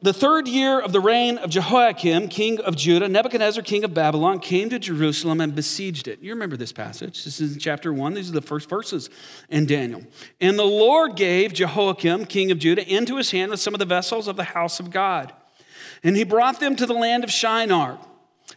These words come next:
to the house of his God, placed the vessels in the treasury of his God. Then the king commanded Ashpenaz, his chief eunuch, to bring some of the people of Israel, both of the royal family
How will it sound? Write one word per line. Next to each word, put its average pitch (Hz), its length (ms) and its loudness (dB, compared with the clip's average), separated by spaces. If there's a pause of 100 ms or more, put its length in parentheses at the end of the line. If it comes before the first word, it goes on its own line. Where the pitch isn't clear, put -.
to 190 80 -4
the 196 80 4
house 196 340 0
of 233 80 -4
his 226 160 0
God, 196 320 2
placed 220 300 0
the 190 40 -6
vessels 196 440 0
in 170 80 0
the 156 80 -2
treasury 185 500 0
of 165 80 0
his 156 140 -2
God. 180 320 -2
Then 214 100 0
the 277 80 -4
king 339 320 -2
commanded 302 800 -2 (500)
Ashpenaz, 277 1080 2
his 220 180 0
chief 277 260 0
eunuch, 254 380 0 (400)
to 208 140 4
bring 330 460 4
some 277 220 2
of 254 120 0
the 220 60 0
people 277 600 0
of 214 220 -2
Israel, 185 420 2
both 262 380 0
of 190 160 -2
the 170 100 0
royal 220 380 0
family 214 680 -4